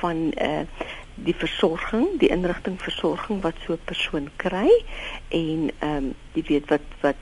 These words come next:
die, daai tipe behandeling kan dit dalk makliker maak met medikasie, maar ek, eh, persoonlik voel dat dit erger word, veral as, as, as die kondisie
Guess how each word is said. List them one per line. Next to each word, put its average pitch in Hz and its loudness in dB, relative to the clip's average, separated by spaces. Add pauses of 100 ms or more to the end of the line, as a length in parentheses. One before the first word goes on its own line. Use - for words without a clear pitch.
(180)
die, - 2
daai 143 2
tipe - 0
behandeling 156 -2
kan 175 0
dit 160 0
dalk 139 2
makliker 156 -2
maak 139 2 (280)
met 151 0
medikasie, 147 2 (400)
maar 165 0 (100)
ek, - -4
eh, 143 2 (140)
persoonlik 165 0
voel 143 0
dat 139 2
dit 143 0
erger 139 0
word, - -2 (280)
veral - 4
as, - -4
as, 156 0
as 151 -2 (140)
die - -8
kondisie 156 0